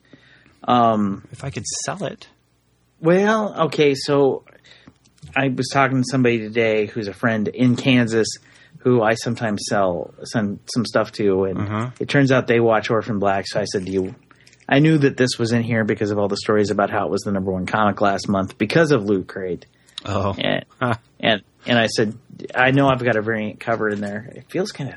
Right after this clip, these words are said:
Speaker 1: thin, by the way. Um, "Do you want it?" And, that, and they said yes. So,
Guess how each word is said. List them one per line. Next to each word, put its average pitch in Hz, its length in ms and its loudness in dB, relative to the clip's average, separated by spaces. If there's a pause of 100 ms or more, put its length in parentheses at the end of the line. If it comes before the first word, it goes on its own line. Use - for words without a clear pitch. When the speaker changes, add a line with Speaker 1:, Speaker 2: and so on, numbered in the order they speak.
(100)
Speaker 1:
thin, 143 220 0
by 90 140 -4
the 85 140 -6
way. 82 120 -8 (480)
Um, 98 500 2 (840)
"Do 117 180 -2
you 127 140 4
want 123 260 4
it?" - 140 -6
And, 101 120 -8
that, 98 240 -8
and 101 400 -2
they 92 140 -2
said - 220 -6
yes. 67 220 -10 (420)
So, - 360 -8